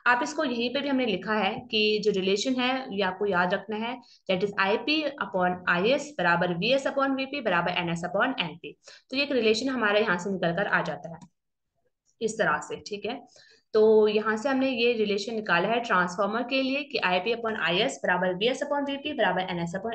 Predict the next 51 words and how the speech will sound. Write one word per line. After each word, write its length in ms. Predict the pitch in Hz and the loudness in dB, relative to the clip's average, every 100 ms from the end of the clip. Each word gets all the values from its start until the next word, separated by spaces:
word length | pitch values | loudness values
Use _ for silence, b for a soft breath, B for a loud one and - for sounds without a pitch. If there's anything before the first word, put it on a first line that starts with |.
| 202 | -8
एनपी। 280 | 185 180 185 B B - | -10 -14 -18 B B -4
जो 100 | 277 | 2
voltage 520 | 254 262 262 311 285 | 4 4 4 0 0
होगा 240 | 302 302 | 2 4
वो 160 | 320 311 | 6 4
कुंडली 440 | - 240 226 247 | -2 -4 -4 -4
के 160 | 285 285 | -4 -4
तो 120 | 294 | -2
अनुक्रमानुपाती 1000 | 294 202 190 214 220 226 262 269 262 285 | 0 0 0 0 0 0 2 2 0 -2
है, 260 | 269 269 269 | -2 -2 0
लेकिन 300 | 233 247 226 | -2 -2 -2
जो 100 | 233 - | -6 -4
current 360 | - 208 294 294 | -2 0 0 -2
है 140 | 294 | -4
उसके 300 | 294 - - | -4 -4 -4
व्युत 320 | 262 202 240 220 | -2 0 -2 0
क्रमानुपाती 760 | 208 190 170 170 165 160 180 | 0 0 -2 -2 -4 -6 -6
है, 160 | 175 - - | -8 -8 -4
इनवर्सली 580 | 220 214 262 277 294 269 | -2 4 4 4 0 -4
proportional 540 | 226 - 165 170 170 | -4 -4 -4 -4 -6
है। 120 | 170 180 - b b b _ _ _ _ _ _ _ _ _ _ _ _ - | -8 -10 -16 b b b _ _ _ _ _ _ _ _ _ _ _ _ -4
तो 80 | 208 | 2
यहाँ 220 | 220 226 | 2 2
से 120 | 247 | 2
हम 120 | 339 285 | 4 4
ये 160 | 233 | 4
भी 120 | 240 | 2
लिख 100 | 311 | 0
सकते 260 | 330 320 - | -2 -4 -2
हैं 100 | 302 | -2
इस 120 | 311 | -2
तरह 200 | 277 233 | 2 2
से 200 | 233 285 | 2 -2
कि 160 | 302 330 | 0 0
वीएस 340 | 208 220 285 | 2 2 2
बराबर 280 | 294 277 277 | 2 2 2
होता 300 | 294 285 294 | 0 -2 -4
है 100 | 277 | -4
एनएस 200 | 196 196 | -4 -4
upon 220 | 240 254 | -4 -2
एनपी 300 | 240 185 180 | -2 -2 -2
बराबर 320 | 220 185 170 170 | -2 -2 -2 -2
वीपी 500 | 196 - 330 349 - | -2 -2 -2 -4 -2
या 140 | 202 | -2
फिर 160 | 180 185 | -2 -2
आईएस 280 | 170 190 262 | 2 2 2
बराबर 240 | 269 269 285 | 2 2 2
हो 80 | 277 | 0
जाएगा 280 | 277 269 | 0 -2
एनपी 400 | 285 190 175 180 | -2 -4 -4 -4
upon 160 | 175 175 | -4 -4